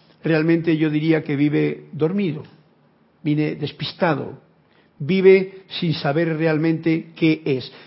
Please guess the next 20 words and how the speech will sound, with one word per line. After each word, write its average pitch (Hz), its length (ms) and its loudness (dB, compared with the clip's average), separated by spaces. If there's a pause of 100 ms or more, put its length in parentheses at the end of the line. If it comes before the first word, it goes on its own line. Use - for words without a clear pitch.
(120)
Y 180 180 0
yo 233 160 4
diría, 233 580 4
porque 143 220 -2
yo 147 100 2
he 165 60 4
vivido 170 300 2
de 160 60 0
esa 160 120 -4
forma, 160 340 -2 (880)
que 170 100 0
la 160 80 4
mayoría 160 380 4
de 196 60 4
la 185 80 4
gente 180 300 0
vive 160 180 2
de 151 80 0
esa 143 140 -6
manera. 131 360 -8